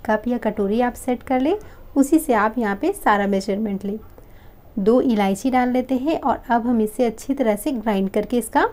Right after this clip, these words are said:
powder बना लेते हैं। बिल्कुल fine सा इसका powder हमें तैयार करना है। Friends, आधा कटोरी हमने यहाँ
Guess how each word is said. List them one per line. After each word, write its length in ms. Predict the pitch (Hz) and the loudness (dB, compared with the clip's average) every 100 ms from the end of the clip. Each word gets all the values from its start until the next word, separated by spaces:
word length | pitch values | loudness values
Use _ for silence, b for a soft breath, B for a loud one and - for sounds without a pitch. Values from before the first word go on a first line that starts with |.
| - - | -4 0
powder 340 | 202 196 196 | 2 2 -2
बना 200 | 196 190 | -2 -2
लेते 240 | 190 - 220 | -2 -4 -6
हैं। 140 | 202 | -2
बिल्कुल 320 | 269 320 370 | 2 2 2
fine 380 | 370 - 208 214 | -2 2 2 2
सा 160 | 247 254 | 2 0
इसका 220 | 254 262 | -2 -4
powder 300 | 247 208 190 | -2 0 0
हमें 260 | 214 233 330 | -2 -2 -2
तैयार 400 | 220 208 220 180 | -2 -2 -2 -4
करना 280 | 202 185 185 | -2 -2 -2
है। 180 | 190 220 - - - b b b b | -4 -10 -14 -20 -20 b b b b
Friends, 260 | - 339 349 262 440 - - b b b b b | 2 2 2 -2 -4 -12 -20 b b b b b
आधा 340 | 226 226 285 | 4 6 4
कटोरी 540 | 320 277 - 269 262 277 | 0 0 0 2 4 4
हमने 280 | 247 214 220 | 2 2 0
यहाँ 240 | 226 202 | 0 -2